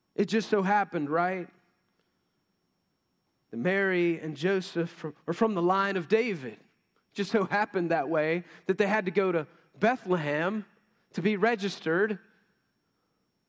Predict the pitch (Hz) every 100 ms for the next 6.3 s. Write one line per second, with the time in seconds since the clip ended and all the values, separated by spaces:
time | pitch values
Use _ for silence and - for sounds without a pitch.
0 | _ _ _ _ 214 208 190 269 - 233
1 | 208 233 226 202 180 165 147 180 190 185
2 | 180 147 - _ _ _ 147 160 165 160
3 | 151 131 - _ _ _ _ _ 160 175
4 | 175 165 156 143 - 143 - - 202 185
5 | 160 139 135 - - 143 175 185 180 147
6 | 131 123